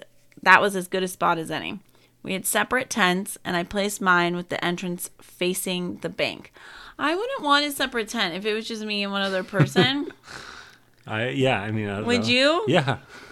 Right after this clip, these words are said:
Speaker 1: You would?
Speaker 2: Yeah, of course. <laughs>
Speaker 1: Why? You're scared of ghosts.
Speaker 2: Yeah, I'm not scared of being a, seeing a ghost when I'm camping.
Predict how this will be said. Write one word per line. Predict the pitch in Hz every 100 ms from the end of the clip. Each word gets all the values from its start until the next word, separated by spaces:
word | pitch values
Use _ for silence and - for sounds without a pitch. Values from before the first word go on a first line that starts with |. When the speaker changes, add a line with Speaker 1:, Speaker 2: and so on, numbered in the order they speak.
| -
Speaker 1:
You | 202 202
would? | 202 208 170 202 175
Speaker 2:
Yeah, | 175
of | -
course. | - 156 123 120 - -
<laughs> | 226
Speaker 1:
Why? | 254 311 233
You're | 208 233
scared | 247 277 262
of | 247
ghosts. | 214 247 226 208 190 - - -
Speaker 2:
Yeah, | 165 127 101
I'm | 107
not | 117 107
scared | - - 113
of | 104
being | 110 110 92 78 -
a, | 101
seeing | - 120 101
a |
ghost | 90 110 107 107
when |
I'm | 90
camping. | - 101 120 92 107